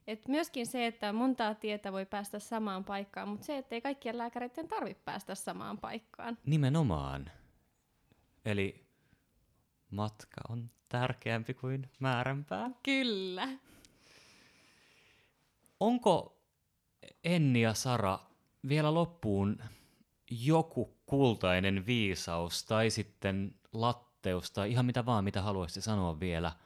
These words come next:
Speaker 2: nuorille kollegoille, jotka tätä kuuntelee? Tai vanhemmillekin.
Speaker 1: Mä toistan aina itseäni tässä, mutta mä ajattelin, että mä voin toistaa hautaan asti.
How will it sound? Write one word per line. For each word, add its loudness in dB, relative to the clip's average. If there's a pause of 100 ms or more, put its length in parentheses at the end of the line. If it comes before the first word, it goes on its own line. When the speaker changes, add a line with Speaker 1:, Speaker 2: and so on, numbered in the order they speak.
(800)
Speaker 2:
nuorille 2 (120)
kollegoille, 2 (360)
jotka -8 (280)
tätä -6
kuuntelee? -8 (220)
Tai 4 (140)
vanhemmillekin. 2
Speaker 1:
Mä -4
toistan -2
aina 0
itseäni -6
tässä, -10
mutta -10 (340)
mä -2
ajattelin, -4
että -4
mä -2
voin -4
toistaa -6
hautaan -4
asti. -8